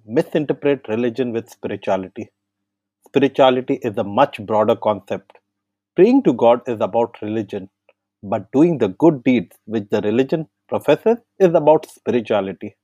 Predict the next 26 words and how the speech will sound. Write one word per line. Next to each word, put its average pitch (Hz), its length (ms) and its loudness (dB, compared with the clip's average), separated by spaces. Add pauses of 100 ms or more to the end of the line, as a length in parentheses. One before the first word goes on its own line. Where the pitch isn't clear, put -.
(800)
Spirituality 226 680 2
is 143 180 2
about 123 340 0
being 143 260 -2
a 101 60 -4
good 160 320 -2
human 151 400 -2
being, 160 240 -2 (480)
leading 185 340 2
a 107 60 2
good 151 320 0
life, 143 240 4 (380)
and 120 160 -4
leaving 156 280 0
a 104 60 0
legacy 107 440 -4
behind. 98 460 -12 (520)
For 185 100 4
those 190 340 4 (140)
who 190 60 2
are 190 80 6
not 127 320 0
religious, 180 460 -2 (360)
then 165 220 -4
leading 196 320 -2 (140)
an - 80 -4